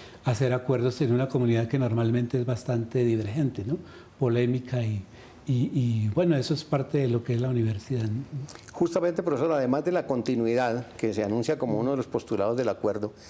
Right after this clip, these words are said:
Speaker 2: hay una componente muy interesante que es la participación. De hecho, en dos de las instancias o dos de los momentos que el acuerdo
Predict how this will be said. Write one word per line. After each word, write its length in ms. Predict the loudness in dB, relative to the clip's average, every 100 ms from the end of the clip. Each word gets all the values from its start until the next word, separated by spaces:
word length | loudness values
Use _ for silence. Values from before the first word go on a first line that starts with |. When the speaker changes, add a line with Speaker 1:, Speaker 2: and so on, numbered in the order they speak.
| -20 -20 -10 0
Speaker 2:
hay 180 | 2 2
una 140 | 0
componente 680 | -4 -10 -6 -2 0 0 0
muy 140 | 0
interesante 480 | 2 0 0 -2 -2
que 60 | 0
es 60 |
la 200 | -2 0
participación. 880 | 0 0 0 -2 0 0 0 0 0
De 160 | 2 2
hecho, 200 | 2 2
en 80 | 2
dos 220 | 4 2
de 100 | 2
las 140 | 0 0
instancias 500 | 0 0 0 0 0
o 40 |
dos 180 | 2 2
de 60 |
los 120 | 0 0
momentos 500 | 0 0 0 -4 -2
que 120 | -2
el 60 |
acuerdo 440 | -2 -2 0 -2